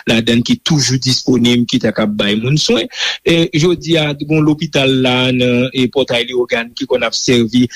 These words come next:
e popilasyon nan zòn nan ki jodi a, pa ka fonksyone. Gon ansanm de zòn ki genyen de sèvis de sante ke yo konn bay popilasyon, ki malerezman, swa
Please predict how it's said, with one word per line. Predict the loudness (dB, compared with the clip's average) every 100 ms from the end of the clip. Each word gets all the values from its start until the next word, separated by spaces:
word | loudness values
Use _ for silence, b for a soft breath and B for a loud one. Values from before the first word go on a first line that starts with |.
| B -4
e | -2
popilasyon | -2 0 0 0 0 0
nan | 2
zòn | 2 2 2
nan | 0
ki | -2
jodi | 0 0 0
a, | 0
pa | -2 -2
ka | -2
fonksyone. | 0 0 0 0 -2
Gon | 0 0
ansanm | 0 0 0 2
de | 2
zòn | 2 0 0 -2 -6 B B -4
ki | -2
genyen | 0 0 2 2 2 2 -2 B
de | -4 -2 0
sèvis | 0 0 -2 0
de |
sante | -2 0 -2 0 -2 2
ke | 0
yo | 2
konn | 0 0
bay | 0 -4
popilasyon, | -6 -4 -4 -4 -4 -4 -4
ki | -2 2 2
malerezman, | 4 4 4 2 0 -2
swa | 0 0 0